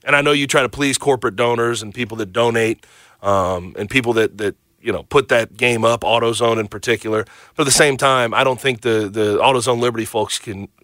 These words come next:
Liberty Bowl folks can really control all that's going on in the S E C with the three teams they needed to win last week not winning. You just can't control that. Um, now, Memphis had a couple of transfer portal, uh, out-, outgoing transfer portal guys, Tevin Carter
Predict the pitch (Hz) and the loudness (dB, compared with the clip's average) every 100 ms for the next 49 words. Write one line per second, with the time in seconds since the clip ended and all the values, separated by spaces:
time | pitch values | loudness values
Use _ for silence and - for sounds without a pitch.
0 | - 127 143 123 110 107 - 110 - 120 | -4 2 2 0 -2 -2 0 -2 -2 -8
1 | 107 117 110 101 - - 101 - 139 127 | -2 0 0 -6 -10 -6 -4 0 2 4
2 | 101 95 - - _ _ _ _ - 127 | 2 0 -4 -20 _ _ _ _ 0 2
3 | 123 113 - 123 110 107 110 107 101 101 | 2 -2 -2 0 0 0 0 0 -2 0
4 | 101 - 104 - 113 98 101 104 - 139 | 0 0 -2 -2 0 0 0 -2 -2 -2
5 | 139 131 135 127 123 113 123 143 139 139 | 0 0 -2 0 0 0 0 0 2 2
6 | 139 139 135 127 127 135 104 104 101 92 | 2 2 2 2 2 0 0 -2 -2 -6
7 | 76 _ _ _ _ _ _ - 123 127 | -12 _ _ _ _ _ _ -8 -2 0
8 | 139 110 101 - 64 - - - - - | 0 -4 -6 -12 -12 -14 -20 -20 -20 -20
9 | _ - 135 131 127 123 147 147 175 180 | _ 2 4 4 0 0 0 2 0 2
10 | 196 175 170 160 170 170 147 - 156 156 | 0 2 2 0 0 0 0 0 0 -2
11 | 139 143 139 127 117 _ _ _ _ 107 | -6 -2 0 2 -2 _ _ _ _ -2
12 | 110 107 104 101 _ _ _ _ _ - | 0 0 -2 -6 _ _ _ _ _ -20
13 | - - - - - - _ _ _ _ | -20 -18 -18 -18 -20 -20 _ _ _ _
14 | _ _ _ - - 160 135 175 208 185 | _ _ _ -10 0 0 2 0 0 0
15 | 180 156 147 120 - 90 104 85 87 - | 0 0 0 -2 -2 -6 -6 -6 -8 -16
16 | - 156 160 151 151 147 143 139 | -4 2 2 2 2 2 2 0